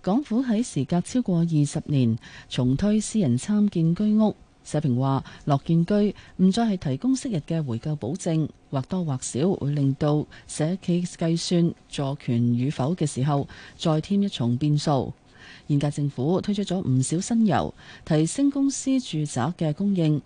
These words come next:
咁但係至今反應未算熱烈。當局更加係要致力改善每個細節，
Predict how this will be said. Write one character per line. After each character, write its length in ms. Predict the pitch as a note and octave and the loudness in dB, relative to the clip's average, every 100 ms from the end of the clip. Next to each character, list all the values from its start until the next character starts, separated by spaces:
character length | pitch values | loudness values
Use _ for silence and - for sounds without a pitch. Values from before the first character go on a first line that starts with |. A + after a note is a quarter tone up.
| - | -4
咁 60 | D#3+ | -2
但 120 | D#3 | 0
係 100 | B2+ | -2
至 260 | B2+ - D3+ | -2 -2 -2
今 300 | F3+ F3 F3+ | 2 2 2
反 340 | - A2+ A2+ F3 | -2 -4 0 2
應 220 | D3 C3+ | 2 2
未 100 | B2+ | 0
算 200 | - C#3+ | 2 0
熱 100 | C#3 | 2
烈。 240 | D3 C#3 - - - - - | 0 0 -4 -20 -20 -18 -2
當 180 | E3+ E3+ | 0 0
局 80 | |
更 220 | C#3+ D3+ D3+ | -2 -2 -2
加 120 | F3+ | 0
係 160 | C#3+ | 0
要 60 | D3+ | 0
致 220 | C#3+ D3+ | -2 -2
力 60 | C#3+ | -2
改 240 | - F#2+ | -2 -2
善 200 | F#3 - | -2 0
每 160 | C#3+ B2+ | 0 0
個 120 | C#3+ | -2
細 260 | D#3 D#3 D#3 | -4 -2 -2
節， 240 | - D#3+ | 0 -2